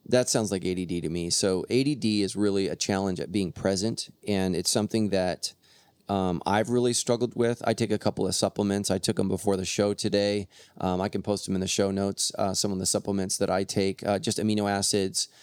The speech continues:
um, and some, um, uh, a Chinese herbal root that's really, really helped me really focus, really be present. Um, uh, exercise has been really, really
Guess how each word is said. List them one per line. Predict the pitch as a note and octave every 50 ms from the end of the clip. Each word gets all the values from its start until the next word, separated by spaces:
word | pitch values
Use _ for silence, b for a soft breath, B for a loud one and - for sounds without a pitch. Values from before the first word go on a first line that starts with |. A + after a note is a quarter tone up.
| b b b b b -
um, | G2 G2 F#2+ F#2+ F#2+ F#2+ F2+ -
and | G#2 G2+ F#2 F#2+ G2
some, | - - - G2+ F#2 F#2 F2+ F#2+ F#2 -
um, | - G2 F#2+ F#2 F#2 F2+ F2+ F#2 F#2+ - - - - _ _ _ _ _ _ _ _ _ _ _ _ _ _ - - - - -
uh, | F#2+ F#2 F2 - -
a | - G#2+
Chinese | - - A#2 A2 G#2 G2+ -
herbal | - G#2+ F#2+ G2+ G2+
root | G2 G2 F#2 F2 -
that's | G2+ - -
really, | G2 G2+ G#2+ G#2+ A2
really | G2+ G2+ G2 F#2+
helped | F2 F#2+ G2+ F#2 - G2
me | G2+ G2 G2 F#2+ - B B B B B B B B B B -
really | - A2+ A#2 A#2+ A#2 A2
focus, | - - - G#2+ G2+ - A2 G2+ F#2+ - -
really | - G2+ G#2 G2 G#2+
be | F#2 G2+ F#2
present. | - - - G#2 G2+ F#2 G2 G2+ F#2+ E2+ F2+ - - b b b b b b b b b -
Um, | G2+ G2 F#2+ F#2 F#2 F2+ F2+ F#2+ F2+ - _ _ _ _ _ -
uh, | F2+ F2+ F2 - -
exercise | A#2 A#2 A2+ - - A2+ - - A2 G#2 G2+ F#2+ -
has | G#2 F2+
been | - G#2 G2+ G2+
really, | G2 G2 G#2 G2
really | F#2 G2 G2 G2 F#2+ -